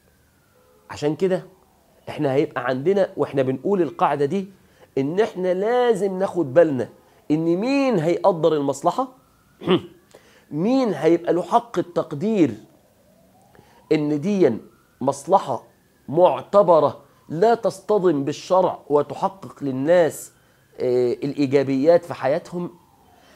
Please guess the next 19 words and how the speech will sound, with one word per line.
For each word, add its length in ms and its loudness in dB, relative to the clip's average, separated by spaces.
هل 600 4
الضرر 640 6
الناجم 640 0
عن 240 -4
هذا 360 0
المباح 680 2
ضرر 380 4
حقيقي 760 -6
ولا 240 2
ضرر 260 2
متوهم؟ 760 -2
كمان 500 8
هنبص 560 -2
للملابسات، 1080 2
ملابسات 600 0
الظروف 580 0
التي 340 2
تسمح 560 -2
للحاكم 720 2